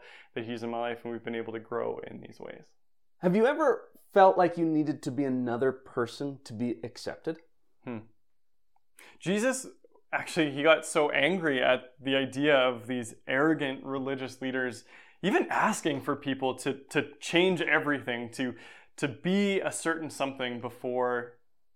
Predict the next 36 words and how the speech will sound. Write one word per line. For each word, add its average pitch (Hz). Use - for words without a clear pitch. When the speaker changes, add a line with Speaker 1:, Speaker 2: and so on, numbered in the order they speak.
Speaker 1:
they 123
would 113
enter 120
into 113
relationship 117
with -
God. -
Speaker 2:
Yeah, 123
and 165
Jesus, 220
Jesus 269
really 190
did 151
not 160
judge 139
people -
Speaker 1:
Mm-hmm. 143
Speaker 2:
because 143
he 160
came 202
to 156
save 135
the 123
world. 107
He 107
came 180
to 175
save 160
us -
and 127
to 127
be 151
in 151
relationship 120
with 101
us. -